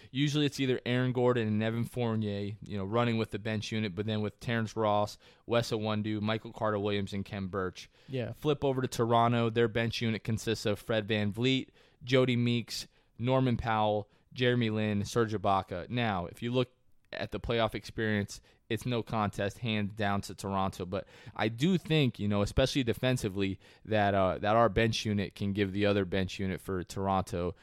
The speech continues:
Speaker 1: some fits. And let's say, you know, Toronto does make a little bit of a run, they're up early. I think we can bring in that bench unit and, you know, go on a small run, keep the games close,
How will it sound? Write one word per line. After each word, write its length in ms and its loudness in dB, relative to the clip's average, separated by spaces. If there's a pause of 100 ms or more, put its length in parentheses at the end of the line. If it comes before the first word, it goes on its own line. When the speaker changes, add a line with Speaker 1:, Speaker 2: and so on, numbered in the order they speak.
(140)
Speaker 1:
some 200 -6
fits. 380 -2
And 160 -2 (340)
let's 240 -4
say, 280 0
you 200 -4
know, 80 -4
Toronto 460 0
does 260 2
make 180 0
a 60 -4
little 180 0
bit 120 2
of 60 2
a 100 0
run, 240 2
they're 180 4
up 160 2
early. 420 2 (300)
I 80 -2
think 160 2
we 80 4
can 200 -2
bring 180 4
in 100 4
that 220 2
bench 320 2
unit 260 0
and, 260 -2
you 60 0
know, 120 2
go 120 0
on 160 4
a 60 0
small 340 2
run, 240 2
keep 240 -6
the 80 -2
games 320 0
close, 380 -2